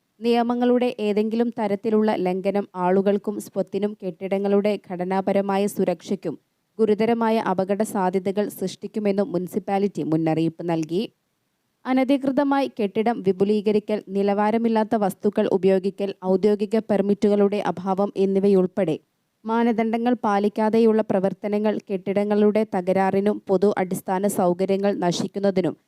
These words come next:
ജീവന് ഭീഷണി ഉണ്ടാക്കുന്നതിനും കാരണമാകും.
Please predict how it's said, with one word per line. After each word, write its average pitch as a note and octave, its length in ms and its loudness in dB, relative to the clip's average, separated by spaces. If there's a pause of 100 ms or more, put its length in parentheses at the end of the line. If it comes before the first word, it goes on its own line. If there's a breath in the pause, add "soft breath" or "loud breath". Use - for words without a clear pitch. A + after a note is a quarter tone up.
(260)
ജീവന് G#3 460 2
ഭീഷണി G3 580 0
ഉണ്ടാക്കുന്നതിനും F#3 720 0
കാരണമാകും. E3+ 920 0